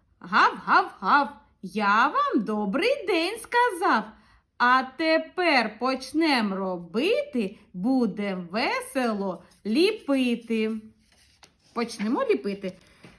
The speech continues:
Для того, щоб зліпити мисочку, ми візьмемо пластилин, е, будь-якого кольору. У мене це зелений. Зімнемо його і розкатаємо в таку кульку.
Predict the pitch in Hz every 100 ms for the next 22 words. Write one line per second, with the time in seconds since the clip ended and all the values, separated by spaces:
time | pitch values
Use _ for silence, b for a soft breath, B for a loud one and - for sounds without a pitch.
0 | b b b 240 427 453 427 - 262 226
1 | 240 262 - 269 277 269 370 - 466 392
2 | 311 294 277 277 269 262 269 294 277 262
3 | 269 - 247 247 240 330 240 247 254 262
4 | 480 381 285 269 269 240 226 240 196 226
5 | 196 202 240 370 381 b b b 180 202
6 | 226 175 170 180 226 311 381 381 466 480
7 | _ _ _ _ _ _ b b b -
8 | 302 440 508 - _ - 220 240 - 202
9 | - 233 349 427 440 440 - _ _ _
10 | _ _ _ _ _ _ _ _ _ _
11 | _ - 214 214 370 - 233 226 208 202
12 | 208